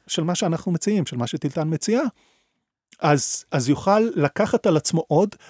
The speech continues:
לעבוד על פרויקטים מסחריים, לקבל מנטורשיפ, לעבוד תוך הלימודי-, תוך כדי הלימודים שלו מול,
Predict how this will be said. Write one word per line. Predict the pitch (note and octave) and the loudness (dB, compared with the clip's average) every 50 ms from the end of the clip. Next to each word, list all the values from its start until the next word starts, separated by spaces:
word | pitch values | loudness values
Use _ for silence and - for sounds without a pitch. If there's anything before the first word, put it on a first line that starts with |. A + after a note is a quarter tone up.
| - - | -6 0
לעבוד | D#3 C3+ B2 A#2 G#2 B2 F#3 G#3 G#3 | 2 2 2 2 0 0 0 2 2
על | A3+ F#3 | 0 0
פרויקטים | - - D3 D3 D#3 F3+ - - - E3+ D#3 C3+ C3 - _ _ _ _ _ _ - | 0 0 2 2 2 0 -2 -2 -4 -2 -2 -4 -6 -8 _ _ _ _ _ _ -4
מסחריים, | C3+ A2+ - - - C#3 G#2+ A#2 A#2 C3+ D#3+ D#3+ | -2 0 0 0 0 0 0 0 0 2 2 2
לקבל | C#3+ - - - C#3 G2+ G2+ - F#3 A#3+ B3 G#3+ | 0 0 -2 -4 -4 -2 0 0 2 2 4 4
מנטורשיפ, | D#3+ C3 B2 - D3+ B2+ - - D#3 E3+ A3 - - - - - - - _ - | 2 2 2 0 -2 -2 -2 -2 -2 -2 -2 -4 -10 -18 -20 -20 -20 -12 _ -2
לעבוד | C3+ A#2+ A#2+ A#2 F3 G#3 G3 - | 0 0 0 0 -2 -4 0 0
תוך | A#3 - - - - _ _ _ - - | 0 0 -2 -4 -14 _ _ _ -2 0
הלימודי-, | F3+ E3 D#3 D3+ D3 D3 C#3+ G3+ | 2 2 4 2 2 0 -2 -2
תוך | - - F3 - | -2 -2 -2 0
כדי | - F3 F#3 | 0 2 2
הלימודים | F3 E3+ D#3 D#3 D3+ F3+ F3+ | 2 0 0 -2 -2 -4 -4
שלו | - - E3 D3 C3+ - _ _ _ _ | -2 0 0 0 0 -2 _ _ _ _
מול, | - C3 C3+ D3+ D#3+ D3 B2+ A2+ | -2 2 4 6 6 6 6 4